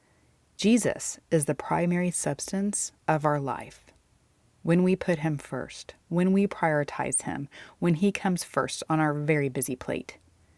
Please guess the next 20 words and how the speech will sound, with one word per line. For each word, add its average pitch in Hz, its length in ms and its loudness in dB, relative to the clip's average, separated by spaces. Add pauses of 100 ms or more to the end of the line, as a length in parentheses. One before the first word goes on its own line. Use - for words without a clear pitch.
(300)
our 175 200 -2
true 170 320 -2
needs 151 400 0
are 147 120 0
met 135 380 -4 (100)
directly. 139 760 -6 (920)
We 185 140 8
often 175 420 0
try 165 260 0
to 156 160 -4
fill 147 380 -2
our 143 240 -4
appetite 160 580 -2
with 147 100 -4
so 156 300 -2
many 160 400 0 (340)
worldly 151 500 6
things, - 640 -8 (500)
more 135 160 -2
money, 143 500 -2